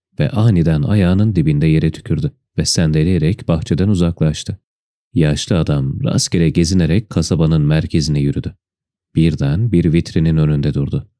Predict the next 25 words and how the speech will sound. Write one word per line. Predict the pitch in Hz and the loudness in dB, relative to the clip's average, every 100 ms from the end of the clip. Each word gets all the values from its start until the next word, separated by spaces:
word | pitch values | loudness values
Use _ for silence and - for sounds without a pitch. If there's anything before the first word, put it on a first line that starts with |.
| _ _ _ | _ _ _
Çok | - 101 - | -2 -2 0
sayıda | 98 78 101 | 0 2 0
turistik | 98 85 - 104 - | 2 0 0 -4 -2
eşya | 85 - 87 78 | -2 0 0 0
vardı. | 73 69 - _ _ _ _ _ _ | 0 -4 -8 _ _ _ _ _ _
Gömlekler | 80 76 73 - 85 104 92 | 0 2 0 0 0 0 0
ve | |
ağlar, | 92 98 82 76 71 69 - _ | 0 0 0 0 -2 -4 -8 _
bluzlar | 82 76 76 - 71 69 67 | 0 2 0 -2 -4 -4 -4
ve | 82 | -2
olta | 69 80 80 98 | 0 0 0 -2
takımları, | 82 - 76 73 71 - _ | -2 -2 -2 -2 -4 -8 _
kravatlar, | - 90 78 71 69 - 69 131 - | -4 0 0 0 -2 -4 -2 -4 -12
kitaplar, | - - 82 - 76 69 - - | -8 -2 -2 0 -2 -2 -6 -10
unlu | - 95 123 | -2 2 4
mamuller | 90 76 73 71 73 80 - | 4 2 0 0 0 0 -2
kat | 101 113 | -2 -2
kat | - 90 - 87 | -2 -2 0 -2
renkli | 87 - | -2 0
yığınlar | 85 82 78 90 104 | 2 2 2 2 0
halinde | 85 78 73 71 | 0 0 0 0
raflarda | 90 95 95 78 92 | 0 -2 0 0 0
gelişi | 85 80 82 90 | 0 -2 -2 -2
güzel | 78 85 82 | -2 0 0
duruyordu. | 76 78 73 73 - | 0 0 0 -2 -6